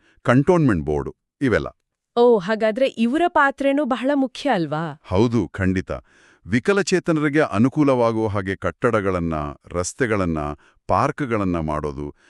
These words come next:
Speaker 1: ಈ ಜವಾಬ್ದಾರಿಯೆಲ್ಲ ಇವರ ಮೇಲೆ ಇರುತ್ತೆ.
Speaker 2: ಹ್ಮ್, ಗ್ರೌಂಡ್ ಲೆವೆಲ್‌ನಲ್ಲಿ ಬದಲಾವಣೆ ತರೋಕೆ ಇವ್ರು ಬೇಕೇ ಬೇಕು. ಸರಿ, ಇವತ್ತಿನ ಚರ್ಚೆಯ ಕೊನೆಯ ವ್ಯಾಖ್ಯಾನ, ಉಪಪ್ರಕರಣ ಕ್ಯೂ,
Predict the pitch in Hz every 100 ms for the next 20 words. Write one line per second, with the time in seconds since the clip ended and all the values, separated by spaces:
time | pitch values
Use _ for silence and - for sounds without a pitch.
0 | _ 107 180 156 120 123 120 117 104 98
1 | 113 190 139 139 190 160 117 80 71 -
2 | - _ _ 208 208 202 190 165 147 143
3 | 160 _ - - 160 170 185 277 320 285
4 | 240 240 240 226 202 151 151 180 226 233
5 | 226 185 170 160 285 220 185 151 160 -
6 | 165 175 160 143 - - _ _ _ -
7 | - - 247 160 _ _ _ - 262 359
8 | - 359 339 - 226 202 - 233 220 -
9 | 202 262 330 339 196 185 175 - 190 131
10 | 92 _ _ _ _ - 302 - 320 269
11 | 208 - 180 156 220 - - 294 302 156